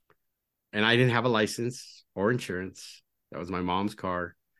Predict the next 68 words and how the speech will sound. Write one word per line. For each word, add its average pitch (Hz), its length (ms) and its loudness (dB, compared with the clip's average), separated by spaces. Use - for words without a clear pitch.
She, - 220 -2
he 113 280 4
said, 143 260 6
"Since 165 240 6
you 180 60 4
were 160 140 6
so 147 180 2
honest 131 460 4
with 113 100 0
me, 120 140 4
I'll 120 120 4
let 120 220 0
your 110 100 2
mom 107 280 4
come 98 240 -2
get 101 160 2
it." 92 100 -2
And 76 80 -6
I 90 80 -2
was 87 120 -6
like, 78 180 -8
"Thank 104 260 0
you. 80 200 -8
'Cause 139 180 8
if 151 100 8
not, 151 280 8
you 156 80 10
might 160 120 10
as 151 100 6
well 151 80 4
just 135 200 0
send 143 140 6
me 139 80 6
straight 143 260 2
to 120 60 -8
prison, 139 360 4
'cause 110 100 -2
that 107 140 0
lady's 123 300 4
gonna 107 140 2
come 117 220 0
here 110 140 4
and 85 100 -2
kill 123 260 0
me." 107 220 2
And, 98 240 -2
you 135 80 0
know, 107 100 4
I 104 60 4
try 117 180 4
to 113 80 6
make 110 160 6
a 110 60 4
joke 110 480 2
out 98 140 -4
of 98 160 -2
a, 87 260 -6
a 92 120 -6
bad 113 360 4
situation, 110 680 0
but 107 160 4
they 120 100 6
let 120 160 6
her 123 80 4
come 120 200 2
get 120 120 0
the 117 80 -4
car. 104 420 4